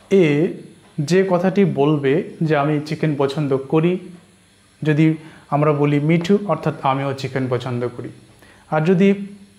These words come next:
পাশের জন বলে, "আমি চিকেন পছন্দ করি না," তখন যদি বলি আমি me too, তার মানে হচ্ছে আমিও পছন্দ করি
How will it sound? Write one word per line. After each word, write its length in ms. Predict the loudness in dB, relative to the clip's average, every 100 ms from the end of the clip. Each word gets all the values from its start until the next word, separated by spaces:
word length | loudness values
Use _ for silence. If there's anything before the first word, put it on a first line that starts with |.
| -4
পাশের 340 | -2 0 0 2
জন 220 | 2 4
বলে, 300 | 2 2 0 -2 -6
"আমি 260 | -2 0 0
চিকেন 280 | -2 -2 0 0
পছন্দ 360 | -2 0 -2
করি 300 | 0 0 0
না," 240 | 0 -2 -4 -12 -20 -20 _
তখন 240 | -2 0 2
যদি 200 | 2 2
বলি 300 | 0 0 0
আমি 240 | -2 -2
me 180 | -2 0
too, 140 | -2 -2 -6 -6
তার 100 | -4
মানে 120 | -4
হচ্ছে 200 | -4 -2
আমিও 260 | -2 -2 -2
পছন্দ 360 | -4 -4 -6 -4
করি 200 | -6